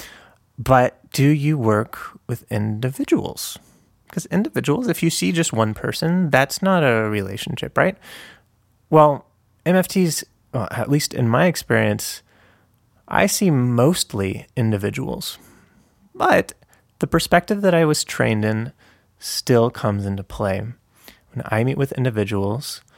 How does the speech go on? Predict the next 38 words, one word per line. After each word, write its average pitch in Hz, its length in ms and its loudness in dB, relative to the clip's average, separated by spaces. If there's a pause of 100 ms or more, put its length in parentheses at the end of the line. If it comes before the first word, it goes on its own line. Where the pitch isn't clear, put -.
(360)
a 117 80 -4
lot 107 200 2
of 117 60 -2
the 113 60 -8
things 117 320 -2
that - 140 -4
we're 107 180 2
exploring 107 800 -2
and 104 100 -4
talking 101 400 -4
about, 104 400 0 (420)
a - 40 0
lot 117 160 6
of 113 80 2
the, 104 340 0 (160)
the, 110 520 0
the 123 120 0
way 139 220 6
that 139 140 4
I 113 100 4
see 139 280 0
them 107 360 -2 (340)
is - 200 -4
through 113 140 -2
that 120 180 0
lens 107 280 -2
of 117 80 -10
family 98 300 -4
systems. - 560 -8 (680)
What 139 240 4
are 135 80 4
their 123 140 4
relationships 110 720 -2
like - 360 -4 (520)
now? 95 440 -2 (680)
What 123 180 2
are 120 80 4
the 107 400 2